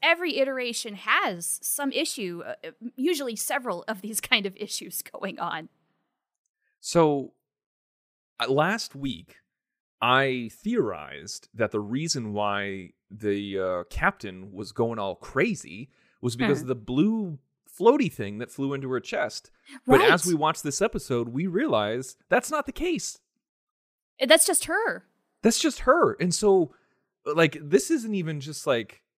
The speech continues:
Speaker 2: sequential, like, storytelling. Like, we're, we're, we're gonna have to wait and see what happens with that thing.
Speaker 1: Right, because it's not acknowledged whatsoever in this episode. So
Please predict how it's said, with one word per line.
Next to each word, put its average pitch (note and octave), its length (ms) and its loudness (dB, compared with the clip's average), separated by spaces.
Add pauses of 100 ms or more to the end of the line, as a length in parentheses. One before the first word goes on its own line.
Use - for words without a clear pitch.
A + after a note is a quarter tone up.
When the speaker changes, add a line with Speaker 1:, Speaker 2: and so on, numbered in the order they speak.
Speaker 2:
sequential, D3 800 -2
like, A2 180 -8
storytelling. A2 560 -4
Like, G#2+ 160 -8
we're, C3+ 220 -8
we're, C3 400 -4
we're C3+ 160 -10
gonna G#3+ 140 -4
have F3 100 -10
to D3+ 80 -8
wait C3+ 320 -4
and A#2+ 160 -10
see A#3+ 240 -6
what B2+ 240 -8
happens C3+ 480 -10
with G2 160 -14
that F#2 220 -12
thing. E2 180 -20 (340)
Speaker 1:
Right, C4+ 440 4
because C4+ 260 -4
it's C#4+ 160 -4
not D4 200 0
acknowledged G#3+ 580 -6
whatsoever A#3+ 680 0
in G#3 200 -6
this G#3 180 2
episode. F3 720 -4
So E3 720 -4